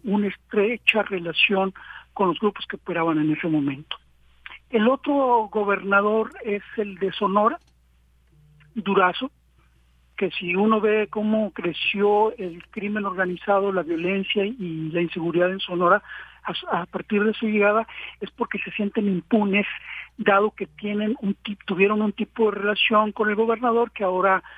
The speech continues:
les cuesta trabajo romper, porque tienen, pueden tener ahí videos o lo que tengan de su antigua relación.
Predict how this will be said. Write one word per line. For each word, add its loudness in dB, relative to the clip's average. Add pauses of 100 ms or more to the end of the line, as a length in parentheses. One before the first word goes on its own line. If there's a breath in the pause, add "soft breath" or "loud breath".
(200 loud breath)
les -6
cuesta -4
trabajo 0
romper, -2
porque -12
tienen, 0
pueden 0
tener 0
ahí 0
videos 0
o -4
lo -6
que -14
tengan -8 (360 loud breath)
de -8
su -10
antigua -4
relación. -4